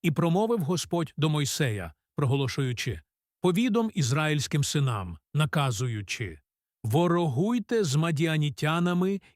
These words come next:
і розгроміть їх. Бо вони підступно виявляють ворожість до вас,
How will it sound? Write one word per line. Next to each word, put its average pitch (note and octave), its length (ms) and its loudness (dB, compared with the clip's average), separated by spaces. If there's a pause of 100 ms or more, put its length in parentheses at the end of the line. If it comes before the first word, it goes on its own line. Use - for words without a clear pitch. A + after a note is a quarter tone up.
і D#3+ 100 4
розгроміть D3+ 880 2
їх. G#2+ 400 -8 (760)
Бо G3+ 120 4
вони C4+ 240 0
підступно F#3 640 0
виявляють D3 640 0
ворожість D3+ 640 -2
до C#3+ 140 0
вас, A2+ 340 -6